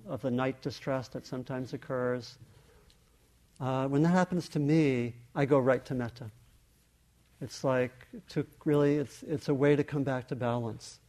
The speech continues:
So metta is a powerful resource for distress, and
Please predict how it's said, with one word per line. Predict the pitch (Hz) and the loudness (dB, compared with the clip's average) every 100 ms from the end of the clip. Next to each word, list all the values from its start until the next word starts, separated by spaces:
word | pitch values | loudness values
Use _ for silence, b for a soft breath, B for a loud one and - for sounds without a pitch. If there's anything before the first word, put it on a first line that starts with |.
| b b b - | b b b -12
So | - 143 | -2 2
metta | 139 147 - | 2 2 0
is | 160 131 | -2 -2
a | 131 | -6
powerful | - 143 156 175 165 170 143 | -8 -4 0 2 0 0 0
resource | 139 151 - 113 107 - - - _ _ _ | 0 -2 -4 -6 -8 -12 -18 -20 _ _ _
for | - 135 | -6 -6
distress, | 117 117 - 131 113 - 285 | -4 -8 -4 -4 -4 -8 -10
and | 156 127 120 | -6 -4 -4